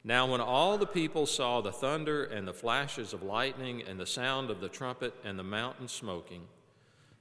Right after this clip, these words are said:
the people were afraid and trembled, and they stood far off and said to Moses, 'You speak to us, and we will listen, but do not let God speak to us, lest we die.'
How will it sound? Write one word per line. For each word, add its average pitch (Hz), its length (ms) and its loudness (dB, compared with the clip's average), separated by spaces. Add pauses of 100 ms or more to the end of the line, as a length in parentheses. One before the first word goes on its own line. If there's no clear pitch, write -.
the - 80 -10
people 147 360 2
were 151 180 8
afraid 117 480 6
and 104 140 0
trembled, 98 500 0
and 92 100 -2
they 95 120 0
stood 123 340 0
far 123 380 2
off 107 260 0
and 95 100 -4
said 113 280 2
to 104 60 0
Moses, 113 540 2
'You 170 200 0
speak 123 380 0
to 113 140 2
us, 95 280 0
and 104 120 -4
we 120 140 2
will 101 180 2
listen, 110 440 2
but 95 160 -6
do 135 100 0
not 131 240 0
let 110 200 2
God 147 340 2
speak - 300 -4
to 95 180 -2
us, - 240 -4
lest 101 260 -2
we 92 100 -4
die.' 90 420 -6